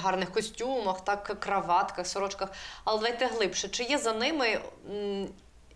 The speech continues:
індивідууми, чи є за ними самостійні політики, які розуміють процеси державотворення, які розуміють вагу того, що вони є народними депутатами, які розуміють взагалі, що таке парламентаризм? Чи це такі кнопкодави,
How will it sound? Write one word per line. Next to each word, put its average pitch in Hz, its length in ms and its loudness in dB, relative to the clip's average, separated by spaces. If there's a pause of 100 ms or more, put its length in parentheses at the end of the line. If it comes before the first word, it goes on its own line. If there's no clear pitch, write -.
індивідууми, 185 600 0
чи 220 140 -4
є 214 80 4
за 214 100 0
ними 208 340 0
самостійні 214 480 -2
політики, 202 640 -2 (240)
які 196 260 2
розуміють 220 640 0 (360)
процеси 220 380 0
державотворення, 180 880 2
які 170 240 0
розуміють 226 400 0
вагу 214 320 0
того, 226 280 2
що 226 180 -2
вони 208 200 -2
є 208 140 2
народними 202 420 0
депутатами, 196 680 0
які 180 180 -6
розуміють 214 320 0
взагалі, 220 200 0
що 220 140 -6
таке 208 180 -4
парламентаризм? 196 880 0 (320)
Чи 233 100 -4
це 254 120 2
такі 262 180 0
кнопкодави, 226 960 2